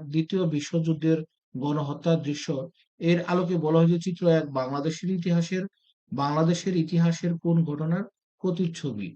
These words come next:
চলো শিক্ষার্থী বন্ধুরা, আমরা দেখে নিই। চিত্র এক, বাংলাদেশের ইতিহাসে উনিশশো একাত্তর সালের পঁচিশে মার্চের গণহত্যার প্রতিচ্ছবি। চিত্র একটা কি বলা হয়েছে? বাংলাদেশের ইতিহাসে উনিশশো একাত্তর সালের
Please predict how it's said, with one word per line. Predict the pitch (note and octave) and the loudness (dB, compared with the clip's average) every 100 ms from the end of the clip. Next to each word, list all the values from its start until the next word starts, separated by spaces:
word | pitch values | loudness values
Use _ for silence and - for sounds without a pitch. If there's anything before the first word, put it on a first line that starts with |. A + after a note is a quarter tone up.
| _ _ _ - | _ _ _ -6
চলো | F#3+ F#3+ | -2 0
শিক্ষার্থী | G3+ G3+ G#3 G#3 | -2 -2 -2 -2
বন্ধুরা, | G3+ G3 | 0 0
আমরা | F3+ F3 | 2 2
দেখে | F3 F#3+ | 2 2
নিই। | E3+ E3 - _ _ _ _ _ | 0 0 -6 _ _ _ _ _
চিত্র | - A3 A3 G#3 D#3+ | -4 -2 0 2 2
এক, | F2 - - _ _ _ _ _ _ C#3 | 0 -8 -20 _ _ _ _ _ _ -4
বাংলাদেশের | D3 E3 F3 G3 G3+ G#3+ | 2 4 4 2 0 -4
ইতিহাসে | F#3+ G3+ F#3+ F3 G3+ | -2 -2 -2 -2 -2
উনিশশো | C#3+ D3 E3 E3+ | 0 0 0 0
একাত্তর | E3 E3+ E3+ F#3 | -2 -2 -4 -6
সালের | - F3+ F#3 G3 _ _ _ F3+ | -2 -2 -2 -4 _ _ _ 0
পঁচিশে | E3+ F#3 E3+ F#3 | 0 0 -2 0
মার্চের | D3 D3+ - F3 E3+ D#3+ - _ - | 0 -2 -2 2 2 0 -8 _ -8
গণহত্যার | D3+ D#3+ F3 E3 E3 - D#3 D3 | 2 4 4 4 0 -2 -4 -2
প্রতিচ্ছবি। | D#3+ D#3+ D#3+ - A#2 G#2 E3 - _ _ - | -4 -2 -6 -8 -8 -8 -10 -14 _ _ -4
চিত্র | E3+ E3 F#3 | -2 0 0
একটা | F3 F3 | 2 0
কি | F3 F3+ | -2 0
বলা | F3+ F3 | 0 0
হয়েছে? | F3 G3+ | 0 -2
বাংলাদেশের | D#3 C#3 C#3+ D3 D#3+ E3 F3+ F3+ | -2 -2 -2 -2 -2 0 -4 -4
ইতিহাসে | D3 D#3 D#3+ D#3 E3 F3+ F3+ _ _ - | -6 -2 -2 -2 -4 -4 -4 _ _ -4
উনিশশো | E3 E3 E3+ | 0 2 2
একাত্তর | D#3 E3 E3 F3+ | 0 -2 -2 -4
সালের | - E3+ E3+ | -2 2 4